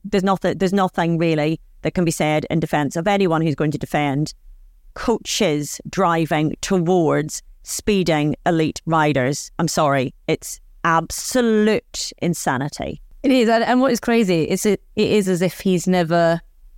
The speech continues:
Speaker 2: organised a bike race before, because, you know, it, it's not about closing the roads all day. You know, we see it even with the women's tour. It's,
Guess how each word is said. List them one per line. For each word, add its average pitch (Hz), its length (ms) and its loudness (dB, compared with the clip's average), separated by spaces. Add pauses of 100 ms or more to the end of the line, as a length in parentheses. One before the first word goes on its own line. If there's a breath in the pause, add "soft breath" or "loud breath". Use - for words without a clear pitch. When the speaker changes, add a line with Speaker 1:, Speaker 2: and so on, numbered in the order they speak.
(160)
Speaker 2:
organised 160 480 0
a 170 40 -4
bike 196 300 0
race 143 220 -2
before, 143 400 -2
because, 175 260 0
you 208 120 2
know, 190 160 4
it, 185 60 2
it's 220 340 0
not 277 160 2
about 214 420 2 (300)
closing 214 440 2
the 185 100 2
roads 170 460 2
all 165 220 -2
day. 202 180 4
You 185 100 2
know, 180 140 2
we 180 80 2
see 202 220 0
it 160 40 4
even 185 280 2
with 175 180 0
the 175 80 0
women's 202 420 2
tour. 147 340 0
It's, - 160 -4